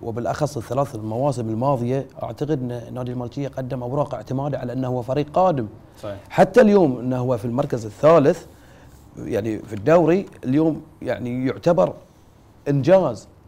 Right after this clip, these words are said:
Speaker 1: لأن اللي كان يتوقع أن المالكية بيحافظون على الصدارة للنهاية دي، دي يعني صعب في كرة
Speaker 2: صحيح.
Speaker 1: القدم، خاصة أن فريق ما يمتلك الإمكانيات.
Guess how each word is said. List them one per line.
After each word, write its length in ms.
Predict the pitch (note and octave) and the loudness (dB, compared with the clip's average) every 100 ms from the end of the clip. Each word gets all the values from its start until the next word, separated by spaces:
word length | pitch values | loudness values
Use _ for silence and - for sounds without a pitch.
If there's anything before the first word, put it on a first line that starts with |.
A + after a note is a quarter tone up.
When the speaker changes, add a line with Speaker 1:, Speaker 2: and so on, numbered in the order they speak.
| - | -6
Speaker 1:
لأن 180 | B2+ D3 | -2 0
اللي 120 | D3 | 2
كان 200 | F3+ G3 | 2 0
يتوقع 480 | - D#3+ F3+ - C3 | 2 2 2 0 -2
أن 100 | B2+ | -4
المالكية 460 | A#2+ A#2+ A#2 E3 | -4 -6 -2 -2
بيحافظون 560 | B2 G#2+ A2 C3 E3 - | 0 -2 -4 -2 -4 -2
على 140 | D#3 | -6
الصدارة 440 | D#3 C#3 C3+ B2+ A#2 | -4 -4 -4 -4 -4
للنهاية 640 | C#3 D#3 C#3 C3 C3+ C3 | -2 -2 -4 -4 -6 -6
دي، 180 | B2 C3 - | -6 -8 -8
دي 400 | A2+ B2+ A#1+ - | -10 -10 -10 -14
يعني 140 | - | -8
صعب 260 | - D#3 C#3 | -2 0 -2
في 80 | |
كرة 120 | B2 B2+ | -4 -6
Speaker 2:
صحيح. 140 | B2+ | -4
Speaker 1:
القدم، 400 | B2 D3 C#3 G#2+ G#2 | -4 -2 -2 -4 -2
خاصة 280 | C#3+ D3 | -2 0
أن 200 | D3 C3 | -2 -4
فريق 260 | A2+ B2+ C3 | -4 -6 -4
ما 120 | A#2+ | -2
يمتلك 340 | E3+ D#3 D3 C#3+ | -2 -2 -4 -4
الإمكانيات. 580 | B2+ A#2+ A#2+ D3 C#3+ | -6 -6 -4 -4 -6